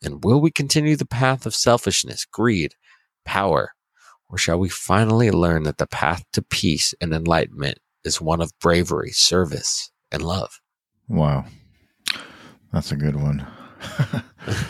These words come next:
Speaker 2: That's a, that's like a whole cre-, different creation story than, like, what we've ever heard. Uh, uh,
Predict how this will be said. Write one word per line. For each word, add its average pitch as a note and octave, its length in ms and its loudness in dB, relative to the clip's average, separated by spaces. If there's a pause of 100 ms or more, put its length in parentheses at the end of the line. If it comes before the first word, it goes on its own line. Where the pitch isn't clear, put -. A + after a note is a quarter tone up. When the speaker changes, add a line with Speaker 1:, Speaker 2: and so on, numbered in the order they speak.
(520)
Speaker 2:
That's - 300 0
a, F#2+ 160 4 (220)
that's A2 260 -2
like G#2 220 2
a F2 80 4
whole F#2+ 260 4
cre-, F#2 320 4
different F2 640 2 (280)
creation F2+ 520 4
story F2 400 4
than, D#2+ 380 4
like, D#2 240 2
what - 280 0
we've D#2+ 440 -2
ever F2+ 260 4
heard. D2+ 340 2 (640)
Uh, D#2+ 380 4 (480)
uh, D2+ 440 -2